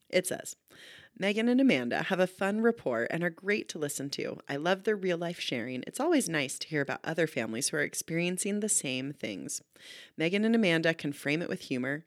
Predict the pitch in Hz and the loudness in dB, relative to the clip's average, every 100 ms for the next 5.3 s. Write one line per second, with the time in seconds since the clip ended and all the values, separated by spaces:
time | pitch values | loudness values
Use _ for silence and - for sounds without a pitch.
0 | - 143 127 - 143 196 - 165 - 151 | -8 -6 -6 -4 -4 -2 -2 -4 0 0
1 | 160 190 190 139 170 - 131 139 156 - | 0 -2 0 0 0 -2 -2 -2 -6 -8
2 | 139 180 196 170 147 123 120 - - - | -8 -2 -2 -2 -6 -8 -8 -12 -10 -8
3 | 67 - - - - _ - - - _ | -8 -10 -12 -14 -16 _ -20 -20 -20 _
4 | _ _ - 170 185 - 175 165 160 139 | _ _ -6 -4 -4 -6 -6 -4 -4 -4
5 | 69 - | -6 -8